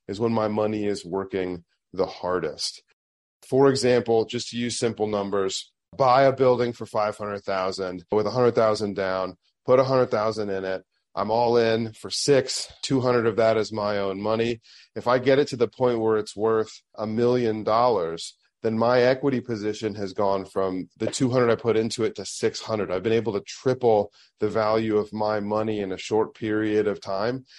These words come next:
Any money I leave in that deal by cash out refinancing is done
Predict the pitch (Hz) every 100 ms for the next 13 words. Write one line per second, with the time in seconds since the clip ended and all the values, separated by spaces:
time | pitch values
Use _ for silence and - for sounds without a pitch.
0 | - _ - 139 151 170 147 113 117 139
1 | 151 143 _ _ - 104 113 135 131 110
2 | 110 117 131 139 131 _ 113 120 120 110
3 | 110 87 98 101 120 160 156 95 98 -
4 | 104 104 117 107 98 107 104 95 104 117
5 | 131 160 160 160 - _ 139 139 113 123
6 | 120 120 117